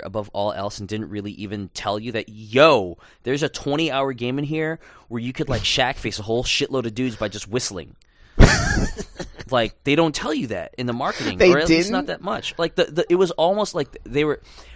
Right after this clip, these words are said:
Speaker 1: when people were showing the game off and, like, talking about it, it was like, "Oh, here are the classes that you can play as," or, "Here are the, what, here's the multiplayer, multiplayer, multiplayer, multiplayer, multiplayer."
Speaker 2: Uh, and I've done absolutely nothing. I bought the game for single player and had not even touched the multiplayer.
Speaker 1: Yeah.
Speaker 2: We were supposed to play the multiplayer, but we didn't.
Speaker 1: Yeah.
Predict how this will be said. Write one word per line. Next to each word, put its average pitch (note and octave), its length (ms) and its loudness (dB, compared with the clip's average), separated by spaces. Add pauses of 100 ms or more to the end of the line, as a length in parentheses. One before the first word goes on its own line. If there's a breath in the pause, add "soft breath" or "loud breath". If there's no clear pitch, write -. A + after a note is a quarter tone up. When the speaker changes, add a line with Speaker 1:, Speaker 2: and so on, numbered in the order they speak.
(120)
Speaker 1:
when C#3 140 -4
people G3 340 -6
were F#3+ 100 -2
showing D#3 320 -2
the D3+ 60 -4
game C#3 240 -4
off C3+ 340 0
and, B2+ 60 -8
like, A2 140 -6
talking C#3 180 -8
about C3 80 -12
it, - 20 -12
it A#2+ 40 -12
was A2+ 100 -12
like, A#2+ 120 -12
"Oh, C#3+ 240 4
here D3+ 200 0
are D3+ 80 2
the C#3 80 -6
classes C3+ 480 -8
that B2 80 -8
you - 60 -16
can A#2 100 -12
play A#2+ 240 -6
as," A#2+ 160 -4
or, A2+ 40 -10
"Here C3 180 -4
are C#3 40 -2
the, C3 80 -4
what, A#2+ 180 -4
here's C3 200 -4
the C3 80 -4
multiplayer, A#2+ 340 -6
multiplayer, A#2 380 -6
multiplayer, A2+ 360 -6
multiplayer, G#2+ 380 -10
multiplayer." A#2+ 380 -8
Speaker 2:
Uh, G#2 220 -2
and G#2+ 140 -2
I've G2 300 -4
done G2+ 240 -2
absolutely A2+ 420 0
nothing. G#2+ 320 -2
I A#2 120 0
bought A2+ 240 -2
the G#2 80 -10
game G#2 180 -6
for A#2 240 -6
single B2 240 -6
player A2 240 -4
and F#2+ 180 -4
had G#2+ 200 -6
not G2+ 180 -6
even G2 240 -10
touched G2+ 240 -6
the F#2 60 -14
multiplayer. F#2 500 -8
Speaker 1:
Yeah. B2+ 160 -10
Speaker 2:
We A2 80 2
were A2+ 60 2
supposed D3 260 4
to - 40 -8
play B2+ 100 2
the A#2 80 0
multiplayer, G2 500 -4
but G2+ 140 0
we F#2+ 80 -2
didn't. - 320 -8 (100)
Speaker 1:
Yeah. E2+ 180 -10